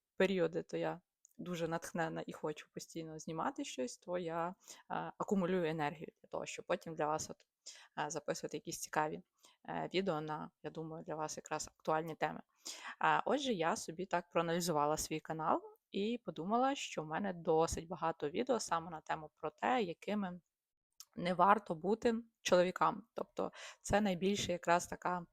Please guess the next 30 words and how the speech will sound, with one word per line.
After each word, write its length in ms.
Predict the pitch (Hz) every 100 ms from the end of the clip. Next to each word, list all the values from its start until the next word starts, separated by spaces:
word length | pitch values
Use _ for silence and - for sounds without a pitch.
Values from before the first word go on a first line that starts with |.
| - - -
е, 320 | - 175 175 180
моя 260 | 180 175 -
аудиторія, 560 | 175 170 - 170 208
тобто 240 | 214 - 220
чоловіки. 680 | - 233 233 247 254 254 -
І, 360 | 202 202 196 196 196 -
е, 60 | 196
якщо 300 | 190 - 208
так 260 | - 180 -
подивитися 460 | 185 180 165 -
на 60 | 170
мої 180 | 175 180
відео, 220 | 359 370
в 20 |
основному 520 | 208 - 175 220 247
вони 240 | 180 175 190
якраз 320 | 190 - 170
про 160 | - -
те, 240 | 262 302
от, 100 | 233
що, 460 | - - 170 160 165 - - -
е, 240 | - 170 165
не 280 | 180 202 247
потрібно 560 | - - 226 233 208
поводитись, 680 | - 160 185 190 180 180 -
е, 220 | - 156 -
тим 180 | 202 220
або 200 | 165 156
іншим 360 | 180 - 165
чином. 340 | 160 165 156